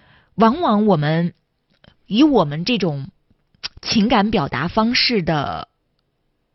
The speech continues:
整-，整体，整体情况来说吧，可能我们会有一些比较强烈的负面的心理。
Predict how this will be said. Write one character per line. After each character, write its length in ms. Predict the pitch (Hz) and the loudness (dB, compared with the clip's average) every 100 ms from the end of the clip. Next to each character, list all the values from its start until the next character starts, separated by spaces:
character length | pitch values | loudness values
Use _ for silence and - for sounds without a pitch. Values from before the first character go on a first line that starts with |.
| _ _ _ _ _ _ _ _ _ _ - | _ _ _ _ _ _ _ _ _ _ 0
整-， 280 | - 226 247 | 0 2 0
整 280 | - 208 | 0 0
体， 300 | 320 - 156 _ - | -4 -6 -8 _ -4
整 180 | 208 254 | -2 -2
体 220 | - 196 | -2 -2
情 240 | - 165 | -2 -4
况 180 | 170 339 | -2 0
来 160 | 175 147 | 0 -2
说 260 | - 208 | 0 0
吧， 180 | 208 160 - - - - | 0 -2 -8 -20 -18 -12
可 160 | - 226 | 0 2
能 140 | 220 | 4
我 120 | 294 185 | 2 0
们 140 | 160 | 0
会 100 | 240 | -4
有 100 | 175 | -2
一 80 | 165 | -2
些 460 | - 196 185 190 - _ _ _ - - - | -2 0 0 -2 -6 _ _ _ -20 -14 0
比 80 | |
较 120 | 190 180 | 2 2
强 320 | - 196 165 | 0 -2 -2
烈 140 | 247 | -2
的 120 | 185 | -2
负 200 | 190 - | -2 -4
面 220 | 226 180 143 | -2 -2 -2
的 80 | |
心 260 | 147 - 160 | -4 -6 -6
理。 160 | 156 | -8